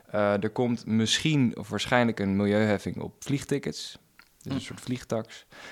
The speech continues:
Speaker 1: Niet direct. Ze gaan eerst in Europa dat proberen te regelen. Als dat niet lukt, dan gaan ze het in Ne-, Nederland invoeren.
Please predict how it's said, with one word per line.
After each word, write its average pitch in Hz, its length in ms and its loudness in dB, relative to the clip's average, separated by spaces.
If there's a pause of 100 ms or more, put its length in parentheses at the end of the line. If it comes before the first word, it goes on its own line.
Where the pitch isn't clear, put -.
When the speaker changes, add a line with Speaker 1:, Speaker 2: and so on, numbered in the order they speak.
(160)
Speaker 1:
Niet 123 200 4
direct. 120 400 4
Ze - 80 -8
gaan 117 160 2
eerst 110 240 2
in 101 100 0
Europa 107 400 2
dat 110 120 -2
proberen 104 360 0
te 101 100 -8
regelen. 98 400 -2
Als 95 120 -4
dat 95 120 -8
niet 107 180 2
lukt, 110 460 0
dan 92 240 -4
gaan 90 240 -4
ze 95 100 -8
het 87 140 -6
in 87 100 -4
Ne-, 85 140 -4
Nederland 110 440 -2
invoeren. 101 540 -6